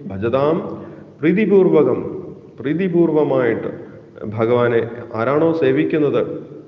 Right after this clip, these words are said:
അവരിൽ, അവരുടെ ശരീരത്തിൽ എല്ലാ ദേവന്മാരുടെ സ്വഭാവങ്ങളും പ്രത്യക്ഷമാകുമെന്നാണ് പറയുന്നത്. അവർ, ആ ദേവന്മാരെല്ലാവരും അവരുടെ ശരീരത്തിൽ കുടികൊള്ളാൻ ഇഷ്ടപ്പെടുമെന്നാണ് പറയുന്നത്.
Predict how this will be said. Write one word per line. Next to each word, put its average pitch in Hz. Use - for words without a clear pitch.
അവരിൽ, 101
അവരുടെ 117
ശരീരത്തിൽ 123
എല്ലാ 131
ദേവന്മാരുടെ 151
സ്വഭാവങ്ങളും 123
പ്രത്യക്ഷമാകുമെന്നാണ് 101
പറയുന്നത്. 98
അവർ, 101
ആ 98
ദേവന്മാരെല്ലാവരും 135
അവരുടെ 113
ശരീരത്തിൽ 147
കുടികൊള്ളാൻ 135
ഇഷ്ടപ്പെടുമെന്നാണ് 120
പറയുന്നത്. 90